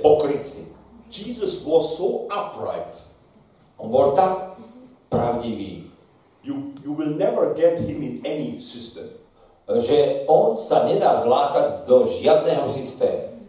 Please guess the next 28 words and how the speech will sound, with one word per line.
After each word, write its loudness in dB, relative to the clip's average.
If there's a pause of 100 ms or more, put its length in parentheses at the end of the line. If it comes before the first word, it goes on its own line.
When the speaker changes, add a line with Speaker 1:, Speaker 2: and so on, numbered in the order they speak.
(200)
Speaker 2:
He -6
has 0
such -8
a -4 (240)
power. -2 (500)
Speaker 1:
On 6
má 6
takú 4
silu, 2
takú 2
moc. 6 (320)
Speaker 2:
You -12
feel -6
it -6 (320)
when 2
you -4 (140)
read -8
the -8
Bible. -4 (320)
Speaker 1:
Vy 2
to 4
môžete 4
cítiť, 0
keď -2
čítate 2
Bibliu. -8 (720)
Speaker 2:
And -4
which -10